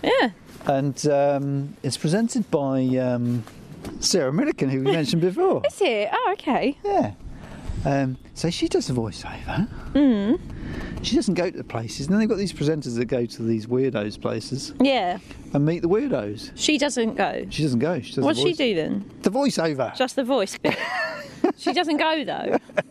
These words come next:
Speaker 1: I think we should.
Speaker 2: Does she go meet them?
Speaker 1: Does she? No, she just does the voiceover.
Speaker 2: So, so she does the voiceover, right?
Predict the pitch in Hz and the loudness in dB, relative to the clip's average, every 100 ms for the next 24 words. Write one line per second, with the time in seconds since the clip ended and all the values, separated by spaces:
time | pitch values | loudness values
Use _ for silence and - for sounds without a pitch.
0 | - - - - - - - 311 302 320 | -8 -8 -6 -6 -4 -8 -2 -2 2 2
1 | 262 277 277 269 269 - 277 285 220 302 | 2 0 -4 -6 -6 -8 -8 0 2 4
2 | 349 330 440 302 135 120 104 - - - | 2 2 0 -2 -6 -8 -8 -12 -18 -18
3 | - - 370 381 392 415 605 494 - - | -18 -2 0 2 2 2 0 -10 -10 2
4 | 339 415 311 262 - - - 381 392 - | 4 4 2 0 -4 -10 -6 2 2 4
5 | 359 262 269 302 466 - - - 254 - | 2 2 0 4 4 2 -4 0 -2 2
6 | 320 311 - - - - 214 - 403 415 | 2 2 -2 -12 -10 0 0 2 2 2
7 | 240 196 214 220 - 135 113 104 92 110 | 2 2 2 2 0 0 0 -4 -4 -6